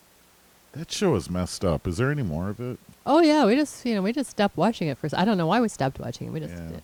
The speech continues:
Speaker 1: to
Speaker 2: anyway.
Speaker 1: get back to that
Speaker 2: Let's
Speaker 1: someday.
Speaker 2: get back to the show.
Speaker 1: Um,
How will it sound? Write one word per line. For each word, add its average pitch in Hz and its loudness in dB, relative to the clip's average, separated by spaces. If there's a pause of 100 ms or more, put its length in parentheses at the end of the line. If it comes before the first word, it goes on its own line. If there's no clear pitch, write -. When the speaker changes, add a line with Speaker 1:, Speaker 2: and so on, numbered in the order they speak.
(120)
Speaker 1:
to - -8
Speaker 2:
anyway. 170 -4
Speaker 1:
get 90 -14
back 76 -12
to 80 -12
that 71 -12
Speaker 2:
Let's - -16
Speaker 1:
someday. 80 -6
Speaker 2:
get 262 -2
back 202 4
to - -6
the 160 0
show. - -6 (840)
Speaker 1:
Um, 165 10